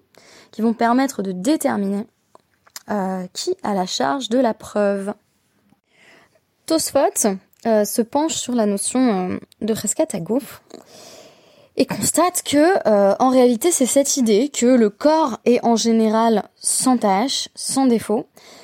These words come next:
qui va permettre, euh, dans la plupart des cas, en fait, les cas où le mari n'a pas de preuves, c'est ce qui va, euh, permettre à la femme de, euh, plaider sa cause et donc de, de gagner l'argent de la ketouba. Donc ce qui est intéressant, c'est que le présupposé,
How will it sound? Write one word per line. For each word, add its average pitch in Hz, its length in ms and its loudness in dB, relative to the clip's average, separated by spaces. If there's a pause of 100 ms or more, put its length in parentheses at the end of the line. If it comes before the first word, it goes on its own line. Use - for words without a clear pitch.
(200)
qui 320 220 -2
va 294 160 2
permettre, 220 680 -2
euh, 196 220 -2
dans 214 140 0
la 240 100 2
plupart 220 300 -2
des 185 100 -4
cas, 254 180 0
en 240 100 2
fait, 220 180 -4
les 185 120 -6
cas 220 300 0
où 185 140 -4
le 175 100 -6
mari 196 240 -2
n'a 208 140 -2
pas 180 140 -10
de - 60 -20
preuves, 226 400 -2 (440)
c'est - 120 -6
ce - 60 -6
qui - 140 -10
va, 269 280 2 (140)
euh, 190 320 0
permettre 226 540 0
à 208 100 -2
la 180 120 -4
femme 247 500 0 (560)
de, 233 440 4
euh, 180 280 0
plaider 233 320 0
sa 190 160 -2
cause 262 260 0
et 226 60 -4
donc 208 200 0
de, 165 220 -8
de 175 100 -12
gagner 196 320 0
l'argent 202 340 0
de 214 100 2
la 185 160 -4
ketouba. 185 400 -4 (640)
Donc 220 120 0
ce - 100 -4
qui 359 80 0
est 392 40 0
intéressant, 233 640 0
c'est - 160 -4
que - 160 -8
le 202 200 -2
présupposé, 277 1040 0